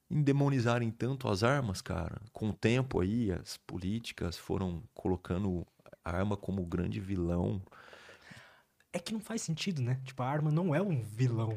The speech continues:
Speaker 2: Ela não é uma entidade. Ela não é uma,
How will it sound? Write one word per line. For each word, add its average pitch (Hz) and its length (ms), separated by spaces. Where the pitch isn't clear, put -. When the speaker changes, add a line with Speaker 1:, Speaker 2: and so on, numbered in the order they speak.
Speaker 2:
Ela 135 180
não 160 220
é 160 80
uma 165 320
entidade. 117 1040
Ela 120 160
não 135 120
é - 40
uma, 135 480